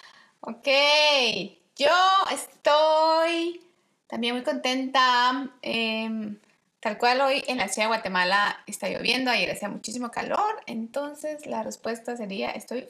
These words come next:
fluyendo, como fluye la naturaleza, y voy también fluyendo con ella. Entonces, bueno, muy contenta también disfrutando este rico clima de lluvia y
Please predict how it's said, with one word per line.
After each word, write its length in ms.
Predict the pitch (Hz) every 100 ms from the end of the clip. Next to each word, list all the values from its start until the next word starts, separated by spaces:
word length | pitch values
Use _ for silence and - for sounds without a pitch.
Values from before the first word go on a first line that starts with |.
| -
fluyendo, 540 | 202 196 - - -
como 220 | - 202
fluye 420 | - - 233 240
la 160 | 233 185
naturaleza, 580 | 175 185 214 269 285 277
y 40 |
voy 200 | 247 202
también 460 | 262 247 214 233 415 - - - - - 196
fluyendo 400 | 202 233 226 240
con 160 | 247 202
ella. 440 | 196 196 190 208
Entonces, 640 | 240 - 185 185 - 190 190
bueno, 280 | - - - _
muy 140 | - 220
contenta 420 | 269 247 226 233
también 280 | 202 196 202
disfrutando 360 | 202 196 190
este 180 | 202 202
rico 260 | 202 202 196
clima 420 | 214 214 208 202
de 140 | 233 170
lluvia 480 | 226 220 214 190 -
y 180 | -